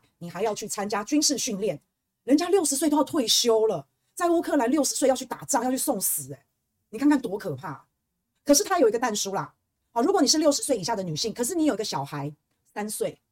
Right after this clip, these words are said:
啊，三岁的话，三岁以下的小一，小娃娃，那你就可以看孩子，你就可以不用去。没有，然后还有一种情况可以不用去，就是你有三个以上的小孩，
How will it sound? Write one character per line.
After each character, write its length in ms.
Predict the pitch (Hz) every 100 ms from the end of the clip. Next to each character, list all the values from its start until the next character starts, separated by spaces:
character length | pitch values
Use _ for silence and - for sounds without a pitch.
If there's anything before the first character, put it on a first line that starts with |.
| _
啊， 120 | - 143
三 180 | 196
岁 160 | 208 208
的 100 | 160
话， 260 | 165 160 - _
三 160 | 226
岁 120 | 240 233
以 80 |
下 140 | 165 208
的 80 | 170
小 220 | - 143
一， 100 | 196
小 180 | - 165
娃 160 | 151 170
娃， 240 | 185 175 _
那 80 | -
你 180 | 240 175
就 120 | 247
可 100 | 233
以 40 | 202
看 160 | 202
孩 120 | 202
子， 100 | 170
你 80 | 165
就 80 | 175
可 100 | 277
以 40 |
不 160 | 214 170
用 140 | 202
去。 260 | 175 - 151 _ _ _ _ _ _ _ _
没 100 | 254
有， 140 | 247
然 100 | 220
后 140 | 294 339
还 180 | 302
有 100 | 415
一 40 | 320
种 100 | 247
情 140 | 226
况 100 | 262
可 60 | 233
以 40 |
不 60 | 196
用 100 | 202
去， 240 | 202 175 - _ _
就 80 | 349
是 120 | -
你 180 | 269 302
有 100 | 320
三 280 | 185 277 262
个 100 | 233
以 100 | 156
上 180 | 233 190
的 60 |
小 180 | 151 147
孩， 260 | 135 139